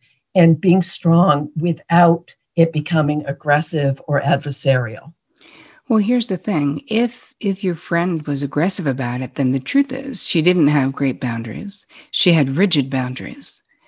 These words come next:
Speaker 2: which
Speaker 1: Ooh.
Speaker 2: mean, means they're too firm. So, because when you have healthy boundaries, you can always set boundaries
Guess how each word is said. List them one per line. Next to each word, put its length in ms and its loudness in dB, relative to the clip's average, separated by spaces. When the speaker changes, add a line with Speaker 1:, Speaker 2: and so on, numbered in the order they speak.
Speaker 2:
which 240 0
Speaker 1:
Ooh. 40 2
Speaker 2:
mean, 360 4
means 320 6
they're 200 2
too 320 0
firm. 600 -4
So, 360 4
because 320 0
when 140 2
you 80 0
have 100 -2
healthy 320 0
boundaries, 680 -4
you 140 2
can 160 4
always 340 2
set 200 -4
boundaries 600 -4